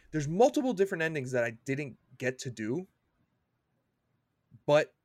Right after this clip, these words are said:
the, the, the few endings that I did do are crazy, and it gets really fucking trippy. And, um, I think I, I, I got the true ending on my second playthrough, and it was very, uh, it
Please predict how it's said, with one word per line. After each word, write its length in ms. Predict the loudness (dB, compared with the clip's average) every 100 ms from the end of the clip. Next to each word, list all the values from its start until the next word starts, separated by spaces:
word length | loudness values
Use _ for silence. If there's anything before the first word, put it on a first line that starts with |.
| _ -6
the, 200 | -4 -4
the, 240 | -4 -6 -6 _ -12
the 140 | -8
few 260 | -6 -4 -4
endings 280 | -2 -2 -2
that 100 | -4
I 80 | -4
did 260 | -6 -6
do 280 | -4 -6 -6 _ _ _ -8
are 180 | -8 -8
crazy, 600 | -18 -8 -4 -4 -4 -8
and 80 | -8
it 80 | -8
gets 180 | -10 -12
really 420 | -2 8 8 8 -4 _
fucking 340 | -2 -2 -4 -8
trippy. 600 | -6 -4 -4 -4 -12 -14 _ _ -8
And, 240 | -6 -4
um, 400 | -4 -6 -8 -14 _ _ _ _ _ _ _ _ _ _ _ _ _ _ _ -10
I 80 | -6
think 180 | -2 -2
I, 80 | 0
I, 280 | 2 2 2 0
I 100 | -2
got 360 | 0 2 2 -2
the 60 | -10
true 320 | -6 -4 -2
ending 340 | -2 -4 -6
on 80 | -8
my 80 | -8
second 340 | -4 -4 -4
playthrough, 460 | -2 -2 -2 -8 -8 _ _ _ _ _ _ _ _ -12
and 220 | -8 -4
it 60 | -2
was 240 | -2 -4
very, 440 | -4 0 2 2 2
uh, 180 | 0
it 80 | -6